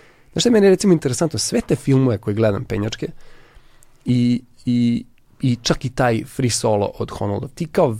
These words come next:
vidiš tu perspektivu, vidiš kao da je visoko i sve, ali ne izgleda isto kao kada si stvarno na toj visini tamo. Znači, n-, toliko je eksponirano da to, n-, n-, dok, dok ne,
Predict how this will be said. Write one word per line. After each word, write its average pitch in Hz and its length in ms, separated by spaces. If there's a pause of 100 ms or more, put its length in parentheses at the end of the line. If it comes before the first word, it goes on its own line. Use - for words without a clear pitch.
(260)
vidiš 160 640
tu 147 140
perspektivu, 123 640
vidiš 123 340
kao 117 220
da 110 100
je 104 60
visoko 104 400
i 101 40
sve, - 180 (340)
ali 107 280
ne 110 320
izgleda 135 600 (160)
isto - 480 (120)
kao 113 240
kada 101 280
si 104 160
stvarno 107 420
na 95 100
toj 98 200
visini - 340
tamo. - 220 (640)
Znači, - 460 (300)
n-, 107 240 (180)
toliko 123 600
je 170 80
eksponirano 104 840 (120)
da 113 160
to, 117 680 (360)
n-, 135 220
n-, 156 60 (240)
dok, 147 220
dok 135 220
ne, 135 180